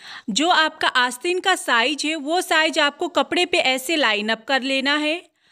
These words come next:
आस्तीन की लंबाई आपको चौदह इंच लेना है और आस्तीन की चौड़ाई आप अपने साइज के अनुसार लेंगे। तो ये देखिए फ्रेंड, कपड़े पे इस तरीके से आपको लाइन अप कर लेना है।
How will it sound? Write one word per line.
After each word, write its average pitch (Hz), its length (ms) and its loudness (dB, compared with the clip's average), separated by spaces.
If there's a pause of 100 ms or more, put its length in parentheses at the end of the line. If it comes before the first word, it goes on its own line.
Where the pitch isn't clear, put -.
(240)
आस्तीन 277 400 -4
की 381 140 0
लंबाई 262 500 2
आपको 294 560 0
चौदह 262 460 4
इंच 277 300 2
लेना 277 320 0
है 320 240 -2 (440)
और 262 280 -2
आस्तीन 269 400 2
की 370 160 0
चौड़ाई 247 480 2 (100)
आप 254 240 2
अपने 339 300 2
साइज 233 380 0
के 320 140 0
अनुसार 277 520 0
लेंगे। 233 460 -2 (720)
तो 294 60 -8
ये 277 220 -4
देखिए 294 360 -2
फ्रेंड, 320 320 0
कपड़े 285 360 2
पे 302 140 -4
इस 254 260 0
तरीके 285 400 2
से 311 180 0
आपको 247 400 2
लाइन 220 360 2
अप 240 160 -2
कर 320 160 6
लेना 233 360 2
है। 240 280 -2